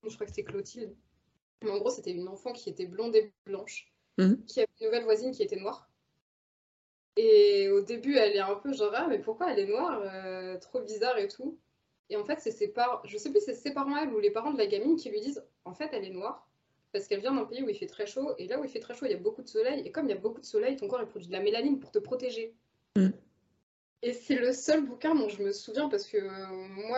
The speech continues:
Speaker 1: euh, quand j'étais petite, en fait, on me disait, « Ouais, ton père, il est noir parce qu'il est resté trop longtemps au four. »
Speaker 2: Oh là là.
Speaker 1: Et bah, t'es
Speaker 2: C'est ce qu'on te disait, <laughs> oui.
Speaker 1: Et en fait, t'es petite, tu dis, « Ok. »
Speaker 2: Oui.
Speaker 1: <laughs> Ça, ça, ça me paraît correct, scientifiquement, ça se tient.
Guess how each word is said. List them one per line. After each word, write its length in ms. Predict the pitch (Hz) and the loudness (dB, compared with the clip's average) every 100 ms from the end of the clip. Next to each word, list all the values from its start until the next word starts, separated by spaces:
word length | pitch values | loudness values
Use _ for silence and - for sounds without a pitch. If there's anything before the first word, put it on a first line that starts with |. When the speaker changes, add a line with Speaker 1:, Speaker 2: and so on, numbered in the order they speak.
| 240 190 | 0 -2
Speaker 1:
euh, 480 | 180 180 180 180 175 | -4 -4 -4 -6 -8
quand 60 | 196 | -10
j'étais 240 | 196 196 | -8 -8
petite, 180 | 247 285 | -6 -6
en 100 | 202 | -4
fait, 160 | 262 226 | -4 -4
on 60 | |
me 60 | 185 | -6
disait, « 140 | 196 | -2
Ouais, 140 | 214 262 | -2 -2
ton 140 | 185 | -4
père, 160 | 214 233 | -4 -4
il 100 | 170 | -4
est 60 | |
noir 220 | 180 233 233 | -4 -6 -8
parce 140 | - | -12
qu'il 120 | 196 | -10
est 40 | 185 | -10
resté 240 | 196 190 | -10 -10
trop 160 | 175 185 | -8 -8
longtemps 280 | 180 190 185 | -10 -10 -14
au 40 | |
four. » 300 | - 226 - _ _ _ _ _ - | -10 -10 -10 _ _ _ _ _ -4
Speaker 2:
Oh 60 | 240 | 6
là 240 | 185 185 165 | 10 12 12
là. 420 | 170 175 170 170 - | 10 8 8 4 2
Speaker 1:
Et 80 | - - | -4 -4
bah, 140 | 196 | -4
t'es 80 | - | 6
Speaker 2:
C'est 180 | - 196 | 12 12
ce 100 | 214 | 12
qu'on 120 | 202 | 12
te 60 | 185 | 12
disait, 380 | 202 208 240 | 10 10 8
<laughs> 40 | 233 | 8
oui. 260 | 220 - - - 233 - | 8 6 -4 -4 -4 -6
Speaker 1:
Et 40 | 226 | -6
en 140 | 226 | -4
fait, 100 | 320 254 | -4 -4
t'es 80 | - | 0
petite, 340 | 208 339 320 | 2 2 -2
tu 100 | 214 | -6
dis, « 240 | 185 202 - _ _ _ _ _ _ _ | -12 -14 -16 _ _ _ _ _ _ _
Ok. » 240 | 202 - 175 _ _ _ _ - - - 415 - | -10 -10 -12 _ _ _ _ -6 -6 10 10 12
Speaker 2:
Oui. 240 | 202 233 - | 12 12 12
Speaker 1:
<laughs> 40 | 233 - | 4 4
Ça, 100 | - | 0
ça, 260 | - 247 196 | -2 -4 -2
ça 120 | 247 | -2
me 60 | 233 | 2
paraît 240 | 247 233 | 2 2
correct, 320 | 254 233 - | -2 -4 -6
scientifiquement, 640 | - - 214 - - 226 233 | -10 -8 -8 -8 -14 -10 -10
ça 160 | - 208 | -8 -10
se 80 | - | -10
tient. 300 | 214 220 | -12 -12